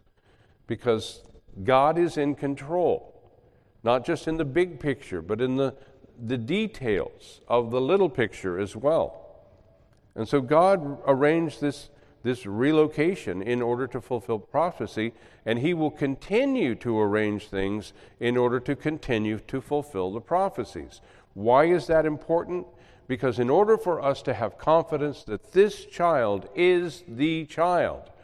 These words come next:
we need to see the circumstances around this child lining up with clear prophecies concerning him.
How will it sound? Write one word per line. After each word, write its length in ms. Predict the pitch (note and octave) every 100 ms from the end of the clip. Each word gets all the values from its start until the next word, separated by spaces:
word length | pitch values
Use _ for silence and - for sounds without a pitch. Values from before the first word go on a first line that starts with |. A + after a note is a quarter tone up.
| - _ _
we 200 | C3 D3
need 340 | D3+ F3+ D#3+
to 100 | E3
see 440 | - - E3+ C#3 B2
the 160 | A#2
circumstances 1120 | - - G3+ G#3 D3+ C3 - G#2 G#2 G2+ G2+ F#2
around 560 | A2+ G#2 C#3 A3+ A#3 D3
this 180 | F2+ -
child 520 | - F#2 F#2 F#2 F#2 - - -
lining 680 | G2 A#2+ F3+ G3+ F#3+ D3+
up 380 | A2 F#2 - - - -
with 280 | G#2+ G#2 -
clear 480 | - C#3+ F3+ F3
prophecies 920 | E3 C#3+ C3+ B2 G#2+ F#2 F#2 F#2 F#2 - - _ _ -
concerning 680 | G#2+ G2+ - G2 F#2+ F2+ F2
him. 320 | E2+ D#2